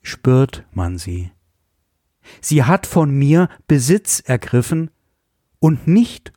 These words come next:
umgekehrt. Und außerdem, ist das nicht etwas sehr Persönliches, die Liebesangelegenheit?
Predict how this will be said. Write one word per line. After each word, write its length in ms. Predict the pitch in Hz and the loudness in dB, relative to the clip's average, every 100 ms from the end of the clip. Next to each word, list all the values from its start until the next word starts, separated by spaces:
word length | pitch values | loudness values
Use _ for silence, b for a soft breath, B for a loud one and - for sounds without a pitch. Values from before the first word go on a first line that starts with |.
| _ | _
umgekehrt. 800 | 139 117 107 95 - 92 90 _ _ _ _ _ _ _ _ _ _ _ _ _ _ _ B B | -2 -2 -4 -10 -10 -12 -14 _ _ _ _ _ _ _ _ _ _ _ _ _ _ _ B B
Und 180 | - 143 | -2 0
außerdem, 720 | 160 226 - 214 117 87 80 _ _ _ b b b b b b _ _ | 2 2 2 0 -2 -8 -12 _ _ _ b b b b b b _ _
ist 280 | 208 226 - | 0 2 0
das 220 | 202 - | 0 2
nicht 280 | 151 196 - | 2 0 0
etwas 440 | 147 - 143 135 | -2 0 0 0
sehr 180 | 139 139 | 2 0
Persönliches, 1300 | - 143 123 98 101 95 107 123 143 - 156 160 - - _ _ _ _ - | 2 2 2 0 0 2 2 0 0 0 -2 -2 -10 -16 _ _ _ _ 0
die 140 | 131 | 2
Liebesangelegenheit? 1800 | 107 107 120 135 139 - - 117 107 117 123 123 120 123 123 131 131 - | 2 2 2 2 2 0 -4 -2 -2 0 0 0 0 0 0 -2 -4 -12